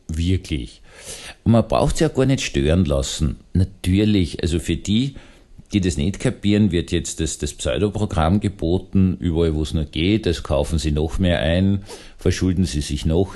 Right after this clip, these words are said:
ärger und Theater vorn und hin. Und das ist halt in der Welt so. Davon braucht man sich ja nicht, nicht beleidigen lassen oder irgendwo, sondern man kann ja ganz ruhig hingehen und sagen, "Ja, passt schon, wenn ihr das braucht, tut's es."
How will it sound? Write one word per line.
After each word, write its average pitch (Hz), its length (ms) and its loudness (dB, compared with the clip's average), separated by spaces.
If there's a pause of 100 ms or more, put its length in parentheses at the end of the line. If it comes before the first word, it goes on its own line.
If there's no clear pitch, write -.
ärger 90 760 2
und 80 540 -4
Theater 76 460 0
vorn 76 220 -2
und 71 120 -4
hin. 113 220 0 (480)
Und - 320 0
das 95 160 2
ist 85 200 2
halt 82 180 2
in 78 100 2
der 71 160 0
Welt 65 220 -4
so. 69 240 -4 (640)
Davon 120 300 0
braucht 123 380 2
man 139 80 2
sich - 240 -4
ja 123 100 2
nicht, - 520 0
nicht 104 260 0
beleidigen 85 540 2
lassen 82 800 0
oder 76 340 -4
irgendwo, 101 460 0
sondern 117 260 -2 (340)
man - 160 -4
kann 127 180 2
ja 127 60 4
ganz 117 280 0
ruhig 101 180 0
hingehen 120 260 0
und 110 60 0
sagen, 104 260 2
"Ja, 87 220 2
passt 82 400 0
schon, 98 240 2
wenn 82 140 2
ihr 80 100 0
das 71 160 -4
braucht, 80 460 0
tut's 90 320 0
es." 147 240 -2